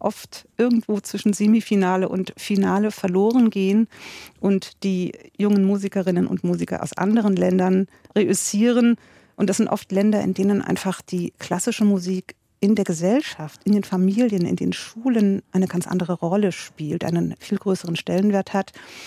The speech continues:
und wo einfach das Leistungsprinzip in der Ausbildung, sei es jetzt in schulischer Hinsicht oder eben auch in musikalischer Hinsicht, nicht in Frage gestellt wird.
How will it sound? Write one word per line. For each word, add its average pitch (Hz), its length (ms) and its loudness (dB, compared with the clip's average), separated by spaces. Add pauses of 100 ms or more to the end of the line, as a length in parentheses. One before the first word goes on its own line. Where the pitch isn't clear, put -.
(220)
und 190 340 0
wo 185 80 0
einfach - 340 -2
das - 240 -4
Leistungsprinzip 190 1300 -4
in 214 140 4
der 190 200 0
Ausbildung, 175 840 -2
sei 165 160 -4
es 180 100 -6
jetzt 196 140 -6
in - 100 -4
schulischer 202 380 -4
Hinsicht 180 400 -2
oder 170 160 -2
eben 170 140 -2
auch - 120 -4
in 175 60 -4
musikalischer 170 640 -6
Hinsicht, 170 380 -6
nicht 196 160 -2
in 180 80 -4
Frage 156 340 -10
gestellt - 540 -14
wird. - 160 -18